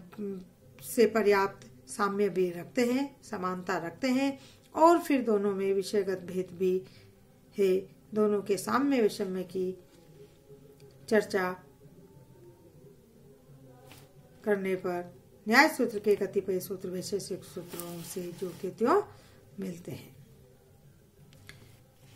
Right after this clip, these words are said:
जो इनमें विषयगत भेद है,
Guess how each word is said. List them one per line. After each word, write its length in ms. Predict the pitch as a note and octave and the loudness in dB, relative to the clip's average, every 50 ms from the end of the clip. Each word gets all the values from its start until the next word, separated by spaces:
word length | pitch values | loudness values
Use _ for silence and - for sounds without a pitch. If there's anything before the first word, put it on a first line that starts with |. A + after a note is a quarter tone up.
| - - - - - - - - - - - B3 | -20 -20 -20 -20 -20 -20 -20 -20 -16 -12 -6 0
जो 120 | G#3+ E4 F4+ | 4 4 6
इनमें 380 | E4+ D#4+ C#4 C4 C#4 E4 E4 | 6 4 4 4 4 4 4
विषयगत 520 | C#4+ A#3+ A#3 A3+ - F4+ F#4 F4+ E4 D#4+ - C4 | 4 2 0 4 4 6 6 8 6 6 6 6
भेद 240 | B3+ B3+ C4 - | 6 6 8 8
है, 380 | A3 A3+ A#3+ B3 B3 - - | 8 8 8 6 4 -2 -8